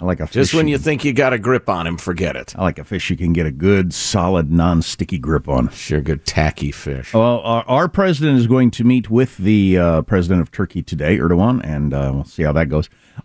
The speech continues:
Speaker 1: Our president is going to be taking questions with somebody on Thursday, which is seen as a big deal 'cause he never takes questions. Hold on, sneeze coming. Could be Omicron.
Speaker 2: Oh, stand by, everybody. It's probably
Speaker 1: <laughs>
Speaker 2: oh, my God, now everybody's got it.
Speaker 1: We got a text yesterday from somebody who had avoided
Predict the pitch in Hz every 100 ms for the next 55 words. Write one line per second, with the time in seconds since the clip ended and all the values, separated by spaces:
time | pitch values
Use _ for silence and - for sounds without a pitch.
0 | - 101 - 160 143 170 170 151 185 185
1 | 175 208 196 196 - 226 - 110 82 -
2 | 90 - 131 156 92 101 90 87 - 147
3 | 180 76 67 64 - 85 - 95 80 80
4 | 82 92 123 104 107 110 117 110 - 123
5 | - 80 143 151 123 - 143 123 101 90
6 | _ _ _ 147 147 147 127 - 113 101
7 | 98 110 98 85 85 80 82 92 104 -
8 | 214 254 440 - 719 679 - _ - 359
9 | 381 370 440 466 494 494 494 523 523 508
10 | 988 127 131 117 123 117 113 98 92 87
11 | 78 85 80 85 - _ _ - 117 147
12 | 139 - 165 - 170 170 165 160 - 92
13 | - 113 113 107 117 95 104 131 156